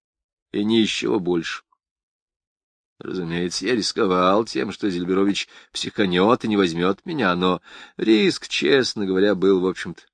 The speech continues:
небольшой. Зная Зельберовича как облупленного,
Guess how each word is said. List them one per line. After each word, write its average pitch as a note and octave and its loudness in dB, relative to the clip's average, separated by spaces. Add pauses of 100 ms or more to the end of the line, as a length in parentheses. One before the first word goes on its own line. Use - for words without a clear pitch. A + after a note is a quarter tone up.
(320)
небольшой. F2 -6 (1160)
Зная F3+ 4
Зельберовича F#2+ 0
как - -6
облупленного, F2+ -2